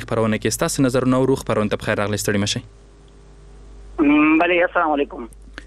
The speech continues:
Speaker 1: وعلیکم السلام، ستړي مه شئ. خپرونې ته ځان معرفي کړئ ورور.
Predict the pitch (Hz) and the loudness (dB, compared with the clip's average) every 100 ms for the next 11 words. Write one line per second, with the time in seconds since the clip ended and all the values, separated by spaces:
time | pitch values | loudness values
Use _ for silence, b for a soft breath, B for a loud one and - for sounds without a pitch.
0 | - 151 131 135 131 139 135 160 190 139 | -6 2 2 2 2 0 2 0 0 0
1 | - 190 151 113 120 - 123 127 135 123 | 0 2 2 0 -2 0 2 2 2 0
2 | 127 131 123 127 160 160 175 202 | 0 0 0 -2 0 0 2 0